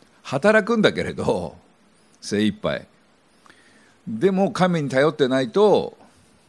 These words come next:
負けるわけでしょ。ややこしいですよね。で、自分で頑張ったら、それによって何かその目の前の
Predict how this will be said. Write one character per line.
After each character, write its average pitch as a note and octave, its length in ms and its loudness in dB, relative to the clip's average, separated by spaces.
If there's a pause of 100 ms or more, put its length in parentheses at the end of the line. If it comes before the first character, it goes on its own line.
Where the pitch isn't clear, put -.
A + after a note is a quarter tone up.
(160)
負 F#2+ 140 -4
け G#2+ 120 -4
る G2+ 60 -4
わ F2 80 -6
け C#2+ 80 -12
で - 80 -18
し E2+ 80 -12
ょ。 D#3+ 220 -4 (1500)
や E2 100 -4
や G2 80 -4
こ B2 140 -2
し C#3+ 100 -4
い D3+ 80 -4
で C3 80 0
す A#2+ 80 -4
よ G2+ 120 -2
ね。 B2+ 320 -2 (1400)
で、 C3+ 100 -6
自 B2 140 -4
分 F#3+ 140 -2
で F#3 60 0
頑 F#3 220 -2
張 G#3+ 80 2
っ G#3 80 -4
た D#3+ 100 2
ら、 D#3+ 400 0 (800)
そ A#2+ 160 -8
れ C3 80 -4
に C3+ 100 -6
よ C#3 140 -4
っ - 20 -12
て D3 240 0
何 C3+ 220 -2
か G#2+ 240 -2 (120)
そ G#2+ 160 -10
の G#2 80 -4
目 G#2+ 140 -2
の A#2+ 140 -4
前 B2 260 0
の A2 480 -2